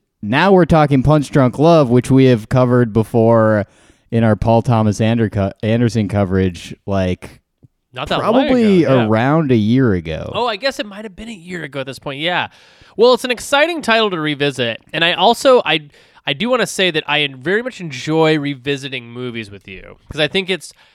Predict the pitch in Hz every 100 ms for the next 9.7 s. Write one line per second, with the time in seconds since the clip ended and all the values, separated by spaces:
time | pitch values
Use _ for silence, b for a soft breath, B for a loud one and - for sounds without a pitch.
0 | b b _ _ 135 170 208 175 151 135
1 | 127 143 143 117 107 - 147 _ _ _
2 | 151 127 127 - 120 104 - - 220 269
3 | 302 285 240 185 190 151 170 170 - 143
4 | - 165 151 143 147 139 131 127 180 180
5 | 127 117 110 104 _ _ _ _ _ _
6 | - 160 147 180 202 - 208 - - 214
7 | - 254 339 226 208 202 185 - 170 160
8 | 143 156 139 131 131 127 - 135 147 160
9 | - 120 107 110 101 92